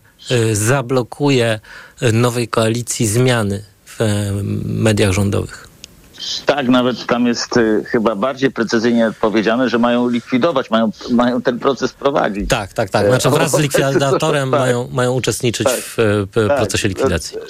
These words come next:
Speaker 2: Co jest w ogóle już, e, a-, absurdalne. E, to znaczy, ja, e, też, e, uważam, że się, że tutaj, e, nie wytrzymał minister Gliński. On reaguje na te medialne zapowiedzi, że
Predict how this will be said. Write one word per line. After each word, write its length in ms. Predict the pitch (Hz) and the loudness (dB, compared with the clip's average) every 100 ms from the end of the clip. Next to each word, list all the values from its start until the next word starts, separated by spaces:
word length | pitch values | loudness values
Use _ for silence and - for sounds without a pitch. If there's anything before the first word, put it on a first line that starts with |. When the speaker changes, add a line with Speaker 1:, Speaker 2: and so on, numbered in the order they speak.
| - - - - | -10 -6 -2 -2
Speaker 2:
Co 160 | - 131 | 0 0
jest 260 | 135 135 - | 0 -2 0
w 100 | 135 | 0
ogóle 360 | 139 139 147 143 | 2 0 0 -2
już, 260 | 139 139 135 | -4 -4 0
e, 160 | 135 - | 0 0
a-, 160 | 104 - | -2 -2
absurdalne. 760 | 139 - 151 131 120 101 127 - - - - | -4 -2 -2 0 -2 0 -2 -4 -16 -20 -4
E, 120 | 160 | -2
to 220 | 156 185 | 0 0
znaczy, 340 | 180 196 196 185 | 0 -2 0 2
ja, 140 | 180 | 2
e, 420 | 175 170 185 190 | 0 -2 0 0
też, 260 | 160 190 - | 0 -2 0
e, 40 | 165 160 160 143 | 0 2 2 2
uważam, 380 | 165 147 156 170 | 2 2 0 -2
że 140 | 160 | 0
się, 360 | 165 170 160 156 - _ _ - | 0 2 2 0 -6 _ _ -8
że 180 | 135 147 | -4 0
tutaj, 420 | 170 151 156 156 | 0 0 0 -2
e, 40 | 147 143 151 156 151 | 0 0 0 -4 -2
nie 120 | 156 | 0
wytrzymał 600 | 156 151 - 160 135 127 | 0 0 0 2 2 0
minister 400 | 123 127 120 123 | 0 0 0 0
Gliński. 500 | 113 117 104 - 135 | 2 2 0 0 2
On 160 | 127 131 | 2 2
reaguje 480 | 131 127 110 139 135 | 0 0 0 0 0
na 180 | 131 123 | 0 0
te 320 | 135 131 127 - _ - | 0 0 -2 -8 _ -4
medialne 460 | 127 123 127 131 | -2 0 0 0
zapowiedzi, 640 | 123 131 127 117 135 131 127 | -2 0 0 2 0 0 0
że 320 | 131 127 127 | 2 2 -2